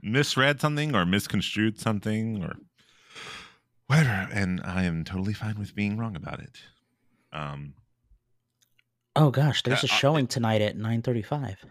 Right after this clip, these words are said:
Speaker 1: <laughs> Oh, I apparently am suddenly busy. Um. Anyway,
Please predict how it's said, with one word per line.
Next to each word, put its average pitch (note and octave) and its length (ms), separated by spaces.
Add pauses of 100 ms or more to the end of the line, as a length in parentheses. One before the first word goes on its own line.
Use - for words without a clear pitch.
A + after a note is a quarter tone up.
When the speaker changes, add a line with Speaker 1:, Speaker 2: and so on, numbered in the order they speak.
(200)
Speaker 1:
<laughs> C#3+ 160 (680)
Oh, A#2+ 200 (600)
I F#2+ 140
apparently G2+ 540
am C3 120
suddenly C#3+ 340
busy. C#3+ 360 (560)
Um. F2+ 560 (1900)
Anyway, E3 320